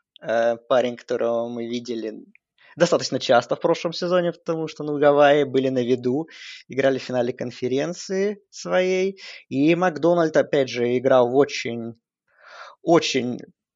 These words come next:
классной, м, классном нападении, где он мог развивать свои скиллы. Опять же, рука у него очень хорошая.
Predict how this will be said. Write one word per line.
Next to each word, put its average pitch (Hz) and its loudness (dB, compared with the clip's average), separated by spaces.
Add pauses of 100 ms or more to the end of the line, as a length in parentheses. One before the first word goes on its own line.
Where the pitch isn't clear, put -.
классной, 131 2
м, 120 -8
классном 139 0
нападении, 143 -2
где 123 -4
он 123 -2
мог 123 -4
развивать 123 -4
свои 123 -6
скиллы. 185 0 (140)
Опять 120 -6
же, 120 -4
рука 180 2
у 180 4
него 165 0
очень 156 -2
хорошая. 143 2